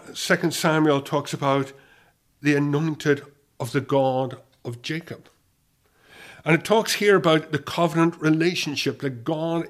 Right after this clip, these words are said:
established with, with David in First Samuel chapter seven. And that whole idea of a covenant relationship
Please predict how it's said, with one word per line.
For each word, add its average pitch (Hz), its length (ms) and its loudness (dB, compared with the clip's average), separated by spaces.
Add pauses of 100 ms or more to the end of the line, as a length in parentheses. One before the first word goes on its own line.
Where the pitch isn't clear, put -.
established 139 880 -4 (100)
with, 139 160 -8 (320)
with 147 220 -4
David 156 320 2
in 120 180 0 (260)
First - 240 2
Samuel 156 340 -2
chapter 147 360 -6
seven. 110 460 -4 (560)
And 156 120 2
that 208 140 2
whole 202 420 6
idea 165 420 4
of 143 180 -4
a 147 80 -4
covenant 165 640 -2
relationship 156 600 0